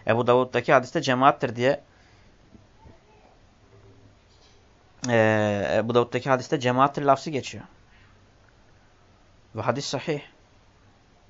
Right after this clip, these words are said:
Çünkü Enes radıyallahu anh'tan, e, tarikleri var bunun, altı, altı tarihi var bu hadisin vesaire, daha fazla şahitleri var. Bu hadis sahih.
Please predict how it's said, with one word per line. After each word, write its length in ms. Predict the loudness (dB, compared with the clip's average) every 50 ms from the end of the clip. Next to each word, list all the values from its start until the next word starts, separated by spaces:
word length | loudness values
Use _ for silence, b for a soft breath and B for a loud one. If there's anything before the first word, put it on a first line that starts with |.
| _ _ _ _ _ _ _ _ _ _ _ _ _ _ _ _ _ _ _ _ _ _ _ _ _
Çünkü 220 | -14 -12 -8 -6 -4
Enes 260 | -2 -2 -2 -2 -4
radıyallahu 400 | -6 -4 0 0 0 2 2 0
anh'tan, 400 | 0 0 -2 -2 -2 -2 -2 -6 -12 b b b b b b b b b -8
e, 280 | -4 -4 -2 -2 -4 -6 -8 -14 _ _ _ _ _ _ _ -20 -20 -20 -18 _
tarikleri 480 | 2 2 2 4 2 2 2 2 4 6
var 180 | 4 4 4
bunun, 280 | 2 -2 -2 -2 -2 -2 0
altı, 340 | 2 2 2 2 0 -6 0
altı 240 | 2 2 2 2 0
tarihi 320 | -6 -4 -2 -2 -2 0 0
var 160 | 0 0 0
bu 100 | -2 -2
hadisin 340 | -4 -4 -6 -8 -10 -8 -8
vesaire, 540 | -8 -6 -4 -2 -2 0 0 -2 -4 -2
daha 140 | 0 0 2
fazla 300 | 2 2 0 0 0 -4
şahitleri 540 | -4 -2 -2 -2 -2 -2 -4 -6 -4 -4 -2
var. 160 | -4 -4 -6 -8 b b b b b b b
Bu 80 | 0 0
hadis 220 | 0 0 -2 -8
sahih. 240 | -10 -10 -10 -12 -18